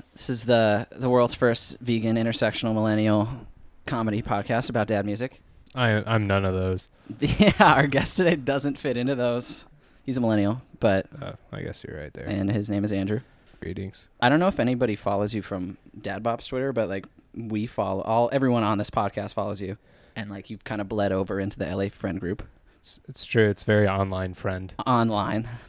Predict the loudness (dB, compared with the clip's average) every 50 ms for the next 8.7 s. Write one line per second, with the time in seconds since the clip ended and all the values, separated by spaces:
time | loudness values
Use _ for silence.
0 | -20 -10 -4 -2 -2 0 0 -2 0 0 0 0 0 0 -2 -2 -2 -2 0 4
1 | 4 6 6 4 2 0 -4 -4 -4 -4 -4 -2 -2 -2 -2 -2 -2 -4 -6 -8
2 | _ -20 -20 -18 -12 -8 -6 -6 -6 -2 2 2 4 4 4 2 2 2 0 -2
3 | -2 0 0 0 -2 -4 -4 -4 -2 -2 -2 0 -2 -2 -4 -4 -2 -2 -2 -2
4 | -2 0 0 0 0 -2 -4 -6 -8 -8 -10 -8 -4 -4 -4 -4 -4 -6 -8 -8
5 | -8 -8 -8 -10 -14 -14 _ _ _ _ _ _ -4 -2 0 0 0 0 0 -2
6 | -2 -4 -2 -2 -2 -2 -2 -2 -2 -2 -2 -2 -2 0 0 0 0 -2 -4 -4
7 | -4 -4 -4 -4 -6 -8 -10 -18 _ _ _ -14 -8 -8 -8 -8 -8 -12 -14 -10
8 | -8 -6 -4 -2 -2 -2 -2 -2 -2 -4 -4 -4 -4 -6